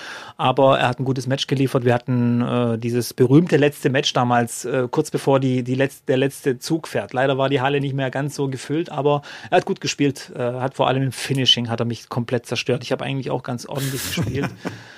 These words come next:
Speaker 1: Äh, ich glaub, fünfhundertachtziger geworfen in einem W-, W-M-Match ist kein, kein, keine schlechte Leistung, aber er hat richtig gut gespielt und, äh, wie gesagt, so wie du ihn kennst. Er war wirklich super nett zu mir.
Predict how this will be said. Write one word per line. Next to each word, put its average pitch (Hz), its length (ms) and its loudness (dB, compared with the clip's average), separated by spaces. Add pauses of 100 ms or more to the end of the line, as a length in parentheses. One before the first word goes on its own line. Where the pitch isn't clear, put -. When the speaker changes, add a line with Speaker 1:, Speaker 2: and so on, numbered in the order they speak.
(260)
Speaker 1:
Äh, 127 200 -2
ich 123 60 -8
glaub, 131 180 -2
fünfhundertachtziger 135 640 0
geworfen 123 440 0
in 120 100 -4
einem 123 340 -6
W-, 127 260 -10
W-M-Match 135 540 -2
ist - 460 -10
kein, 131 560 -4
kein, 135 300 -4
keine 123 360 0
schlechte 139 300 -2
Leistung, 131 260 -2
aber 123 200 0
er 120 100 4
hat 120 160 -4
richtig 135 260 -6
gut 131 180 -8
gespielt 135 440 -2
und, 120 280 -4
äh, 117 140 -2
wie 123 60 -4
gesagt, 123 240 0
so 165 120 6
wie 170 100 6
du 151 60 2
ihn 131 100 0
kennst. 104 280 -12
Er 123 80 -6
war 127 140 2
wirklich 139 340 -2
super 143 300 0
nett 135 200 -4
zu 127 140 -6
mir. 127 300 -6